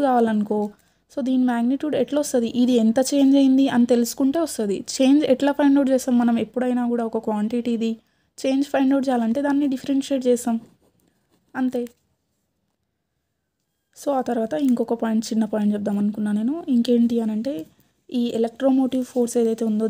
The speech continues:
దీన్ని వోల్టేజ్ అనైనా అంటారు, లేదంటే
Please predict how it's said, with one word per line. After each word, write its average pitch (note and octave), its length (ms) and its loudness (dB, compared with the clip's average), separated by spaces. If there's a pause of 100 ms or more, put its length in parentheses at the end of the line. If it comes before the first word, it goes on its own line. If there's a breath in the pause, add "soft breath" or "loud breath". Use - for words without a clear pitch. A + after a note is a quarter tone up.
దీన్ని A3+ 240 0 (580)
వోల్టేజ్ B3 480 2
అనైనా A#3+ 360 2
అంటారు, A#3+ 340 -2 (1600)
లేదంటే A#3+ 400 -2